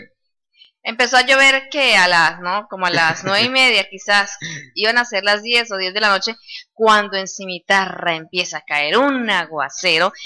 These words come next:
Speaker 1: que terminó no sé a qué horas porque me quedé dormida, pero que llovió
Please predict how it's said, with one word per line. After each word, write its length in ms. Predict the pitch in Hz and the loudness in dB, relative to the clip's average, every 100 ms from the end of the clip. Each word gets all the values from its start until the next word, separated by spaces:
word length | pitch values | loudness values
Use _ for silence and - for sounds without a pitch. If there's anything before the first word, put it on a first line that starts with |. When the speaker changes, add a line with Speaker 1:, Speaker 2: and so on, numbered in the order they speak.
| - - | -20 -4
Speaker 1:
que 140 | 233 | 0
terminó 500 | 240 226 226 277 311 - | 0 -2 0 0 0 -4
no 160 | 185 175 | -10 -8
sé 120 | - | -6
a 60 | 185 | -6
qué 120 | 208 | 0
horas 180 | 202 226 | 0 -2
porque 260 | 180 180 160 | -8 -8 -6
me 140 | 139 | -6
quedé 240 | 151 139 | -6 -4
dormida, 460 | 143 156 220 240 160 _ _ _ | -2 -2 0 0 0 _ _ _
pero 320 | - 185 175 175 - | -2 2 2 -2 -6
que 240 | 190 175 - | -4 -2 -4
llovió 480 | 175 170 180 220 302 | -4 -4 0 -2 -2